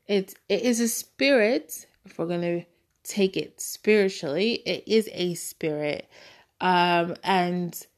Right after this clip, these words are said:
some of these men, um, are tempted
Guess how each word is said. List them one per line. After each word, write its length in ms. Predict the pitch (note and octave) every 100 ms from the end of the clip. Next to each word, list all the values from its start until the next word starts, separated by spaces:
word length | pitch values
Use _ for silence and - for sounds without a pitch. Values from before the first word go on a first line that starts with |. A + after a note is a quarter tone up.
| _ _
some 360 | - - B3
of 100 | C4
these 280 | B3+ A3+ G3+
men, 800 | F3+ F3+ G#3+ F3+ - - A3 A3 - _ _ _ _ -
um, 800 | F#3 F#3 F3+ F3 F3 F3 F3+ F#3+ _ _ _ _ _ _ _ _ _ -
are 440 | F#3+ F#3+ F#3 F3+
tempted 1080 | F3+ - A3 A#3 A3 - E3 F3 F3+ F#3 -